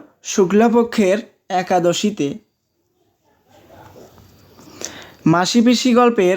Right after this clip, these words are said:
খলনায়ক কে? উত্তর, গোকুল। কানাই মাসি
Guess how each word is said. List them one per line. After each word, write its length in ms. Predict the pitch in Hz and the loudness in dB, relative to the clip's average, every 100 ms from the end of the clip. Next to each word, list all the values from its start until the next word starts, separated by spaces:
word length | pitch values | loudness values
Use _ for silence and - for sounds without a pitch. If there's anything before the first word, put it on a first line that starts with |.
| 226 - | -4 -6
খলনায়ক 680 | - 175 175 175 175 165 - | -2 0 2 2 0 -2 -6
কে? 180 | 165 143 135 - _ _ _ _ - | -4 -4 -4 -12 _ _ _ _ -4
উত্তর, 460 | 165 165 180 185 226 285 _ _ _ - | -4 -2 0 2 2 -2 _ _ _ -12
গোকুল। 540 | 151 165 156 151 135 139 - _ _ _ _ - _ _ _ _ - | -4 -2 0 -2 -4 -6 -14 _ _ _ _ -20 _ _ _ _ -4
কানাই 380 | 196 233 196 220 285 - | 2 2 4 2 -2 -4
মাসি 460 | 165 175 175 240 | -2 0 0 0